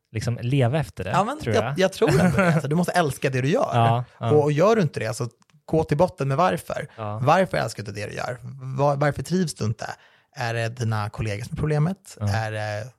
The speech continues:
Speaker 2: du som är problemet? Är det, liksom, är det någon situation som triggar det? Okej, men ta dig ur den där situationen. Gå inte på event, som eventdelen är jobbig, men du kan ju ändå vara i vår bransch, även fast du inte kanske umgås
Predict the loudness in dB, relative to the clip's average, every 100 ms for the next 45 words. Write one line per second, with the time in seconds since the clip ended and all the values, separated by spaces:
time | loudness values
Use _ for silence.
0 | _ _ -12 -8 -4 -2 0 0 2 2
1 | 0 -4 -4 -2 -2 -2 -4 -8 _ _
2 | _ _ _ -4 -2 0 0 2 0 -2
3 | -4 -4 -2 0 0 2 0 -2 -4 -2
4 | -2 -2 -2 -4 0 0 0 2 2 2
5 | 0 -4 -8 -10 -8 -8 -2 0 -2 -2
6 | -2 0 0 -2 -2 -2 -2 -2 0 0
7 | 0 -4 -8 -10 -8 -4 -2 -2 -2 -2
8 | -2 -4 -6 -6 -4 -4 -4 -6 -8 -10
9 | -8 -8 -6 -6 -6 -8 -10 -14 _ _
10 | _ _ _ -10 -6 -4 -2 0 -2 -4